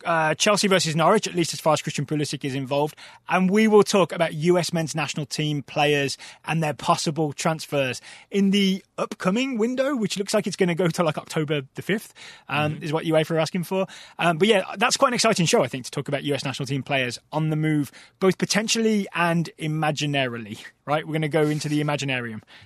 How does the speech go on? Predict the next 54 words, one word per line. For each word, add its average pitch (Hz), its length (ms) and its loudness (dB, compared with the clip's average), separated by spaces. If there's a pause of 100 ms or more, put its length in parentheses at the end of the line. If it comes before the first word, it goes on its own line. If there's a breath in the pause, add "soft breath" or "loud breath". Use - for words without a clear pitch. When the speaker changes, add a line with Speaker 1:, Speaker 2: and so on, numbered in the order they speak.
Speaker 1:
to - 60 -12
come 143 200 -2
up 131 100 -4
with 135 140 -4
some 147 160 0
of 143 40 0
the 143 60 -2
transfers 156 540 -2
that 147 180 -4
we, 135 220 -4 (320 loud breath)
that 160 120 -2
we 151 140 0
want 143 320 -2
to 131 140 -10
see. 127 340 -4 (340 loud breath)
If 240 200 -2
you 269 80 2
have 254 160 2
questions 240 480 2
for 165 200 2
us, 131 160 -4
we'll 175 120 2
probably 220 260 2
be 190 100 2
doing 180 220 6
more 180 140 4
listener 170 220 -2
questions 147 520 -4 (180 loud breath)
shows 156 480 0 (120)
in 160 240 -2
the 151 80 -2
near 143 260 -2
future. 175 480 -2 (240 loud breath)
Please 202 220 2
send 180 160 4
them 151 80 -2
to 135 100 -12
total 151 360 -2
soccer - 280 -6
show 135 320 -4 (140)
dot - 180 -4 (140)
com 139 320 -4 (240 loud breath)
slash - 440 -6 (200)
questions. 202 500 -6 (240 loud breath)
Taylor, 226 340 4
any, 240 300 2
uh, 190 160 6
final 214 380 4
words 196 340 6
before 175 320 0
I 151 80 4
bid 147 180 -2
you 151 80 -2
goodbye? 143 340 -6